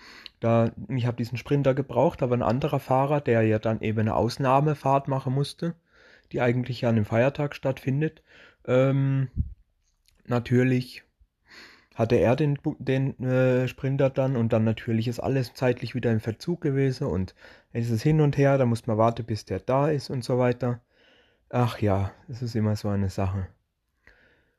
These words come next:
Und dann endlich kommt der mal und wir laden schnell auf und losfahren und zwar sowieso richtig Hitze an dem Tag, was noch dazu kam, so richtig gefetzt hat. Ähm,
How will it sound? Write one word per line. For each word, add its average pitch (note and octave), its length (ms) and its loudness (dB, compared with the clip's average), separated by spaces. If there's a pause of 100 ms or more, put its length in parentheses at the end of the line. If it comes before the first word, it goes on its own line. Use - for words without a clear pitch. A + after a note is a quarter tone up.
(480)
Und C3 140 0
dann D3 140 4
endlich D3+ 480 -2
kommt D3+ 280 0
der D#3+ 120 2
mal D#3 380 0
und A#2 220 -2
wir - 80 0
laden A#2+ 340 2
schnell A2+ 220 -2
auf D3+ 300 0
und A2+ 160 -4
losfahren C#3+ 540 0
und A#2 180 -2
zwar A2+ 140 2
sowieso A#2+ 360 0
richtig C3+ 340 -4
Hitze - 340 -4
an C#3+ 120 0
dem B2+ 160 -2
Tag, B2+ 320 0
was A2+ 140 -4
noch A#2+ 140 -6
dazu B2 360 -6
kam, C3+ 300 -2 (420)
so A#2 140 0
richtig B2+ 400 -2
gefetzt - 540 -6
hat. D#3 220 -4 (640)
Ähm, C3+ 680 2